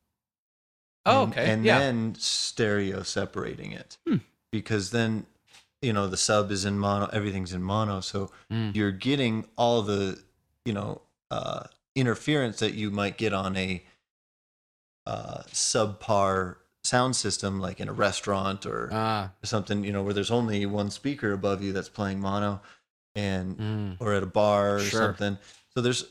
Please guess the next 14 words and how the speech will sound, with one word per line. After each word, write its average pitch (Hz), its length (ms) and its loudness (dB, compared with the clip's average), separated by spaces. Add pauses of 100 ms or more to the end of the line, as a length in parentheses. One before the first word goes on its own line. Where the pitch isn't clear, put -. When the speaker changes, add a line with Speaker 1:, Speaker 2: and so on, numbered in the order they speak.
Speaker 2:
there's 127 200 -4
plenty 185 340 0
of 120 240 -2 (340)
venues, 117 720 2
well, 95 240 -4
uh, - 160 -8 (380)
in 104 120 -2
the 98 120 -2
loose 98 320 -2
sense - 400 -2
of 92 60 -10
the 98 60 -6
term, 95 460 -2 (160)
that - 260 -6